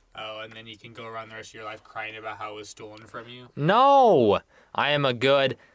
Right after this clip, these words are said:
Speaker 2: citizen that doesn't cry about having Portugal taken away from him at any time in the, in the universe.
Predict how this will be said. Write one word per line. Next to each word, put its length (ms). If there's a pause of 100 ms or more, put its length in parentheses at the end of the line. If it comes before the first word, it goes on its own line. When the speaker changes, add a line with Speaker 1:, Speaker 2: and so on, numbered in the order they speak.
(200)
Speaker 2:
citizen 640
that 140
doesn't 260
cry 360
about 280
having 240
Portugal 560
taken 360
away 220
from 200
him 180
at 140
any 200
time 280
in 100
the, 220
in 80
the 60
universe. 680